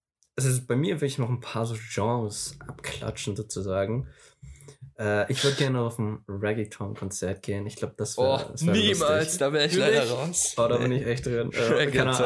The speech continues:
Speaker 1: als ich da,
Speaker 2: ganz schlimme
Speaker 1: da war ich
Speaker 2: Nummer,
Speaker 1: da.
Speaker 2: finde ich.
Speaker 1: Aber Techno und besonders Gesaffelstein, ich würd ihn so gern live sehen. Ich höre ihn jetzt nicht mehr so oft, weil ich ihn einfach tot gehört habe, so. Aber ihn würde ich noch gern live sehen.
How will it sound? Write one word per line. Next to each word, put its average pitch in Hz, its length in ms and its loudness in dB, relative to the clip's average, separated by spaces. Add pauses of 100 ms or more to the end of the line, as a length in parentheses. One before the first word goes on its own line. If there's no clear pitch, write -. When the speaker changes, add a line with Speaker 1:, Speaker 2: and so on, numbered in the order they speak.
Speaker 1:
als - 100 4
ich 143 100 2
da, 120 180 4
Speaker 2:
ganz - 180 2
schlimme 117 240 2
Speaker 1:
da 117 60 4
war 117 100 4
ich 107 100 2
Speaker 2:
Nummer, 110 200 4
Speaker 1:
da. - 20 0
Speaker 2:
finde 107 300 -2
ich. - 220 -4
Speaker 1:
Aber 117 180 2
Techno 156 480 0
und 127 160 0
besonders 147 800 0
Gesaffelstein, 113 880 -4
ich - 180 -14
würd 117 160 -8
ihn 113 160 -4
so 143 420 -4
gern 123 260 -2
live 120 200 -2
sehen. 104 220 -2
Ich 135 140 -6
höre 156 100 0
ihn 156 80 0
jetzt 135 140 -2
nicht 151 80 -2
mehr 135 80 0
so 117 140 -6
oft, - 160 -8
weil 110 80 0
ich 110 60 -2
ihn - 100 -6
einfach - 320 -10
tot - 260 -8
gehört 104 360 -6
habe, 104 200 -2
so. 110 220 -4 (800)
Aber 107 400 -2 (240)
ihn 170 200 0
würde 131 100 4
ich 131 60 0
noch 127 140 0
gern 117 200 -2
live 117 220 -2
sehen. 107 420 -2